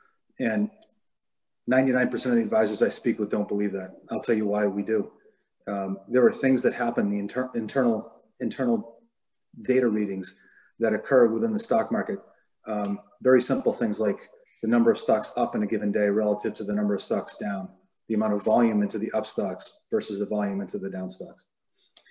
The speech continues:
We're really talking about just market breadth here. Um, there were readings that happened in March and April that you very rarely, very rarely see in history. First quarter of ni-,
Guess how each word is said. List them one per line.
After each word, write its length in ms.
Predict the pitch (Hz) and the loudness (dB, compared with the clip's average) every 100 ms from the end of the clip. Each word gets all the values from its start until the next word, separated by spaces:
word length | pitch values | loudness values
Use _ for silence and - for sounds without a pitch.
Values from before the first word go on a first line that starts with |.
| _ | _
We're 120 | 110 113 | -2 2
really 140 | 117 | 2
talking 320 | - 117 117 | 4 2 2
about 340 | 107 107 - - | 0 -2 -4 -10
just 200 | 107 117 | -6 -2
market 340 | 110 110 104 | -2 -2 -2
breadth 240 | 113 107 | -2 -2
here. 220 | - 92 - _ _ _ _ - | -4 -8 -10 _ _ _ _ -6
Um, 320 | 110 101 95 - | -4 -2 -4 0
there 120 | 120 | 6
were 100 | 127 | 6
readings 360 | 117 127 127 117 | 6 4 4 2
that 120 | 113 | 0
happened 360 | 117 117 113 104 | -2 -2 0 -2
in 120 | 101 | 0
March 300 | 110 117 - | 2 0 -2
and 100 | 104 | -6
April 480 | 110 113 107 98 - _ - | -4 -2 -2 -4 -8 _ -6
that 200 | 107 104 | -4 -2
you 100 | 104 | -2
very 240 | 113 117 | 2 4
rarely, 400 | 113 110 107 104 - - 104 | 4 4 2 0 -6 -6 2
very 320 | 127 131 123 98 | 4 4 2 -2
rarely 380 | 101 120 120 113 | 2 2 2 -2
see 420 | - - 110 95 _ _ - | -4 -4 -4 -4 _ _ -8
in 140 | 120 | -6
history. 420 | 104 117 - 90 - _ _ _ _ _ _ _ _ _ - | -4 -6 -6 -8 -8 _ _ _ _ _ _ _ _ _ 0
First 220 | 113 107 | 0 2
quarter 220 | 127 117 | 2 4
of 80 | 110 | 4
ni-, 180 | 113 | 2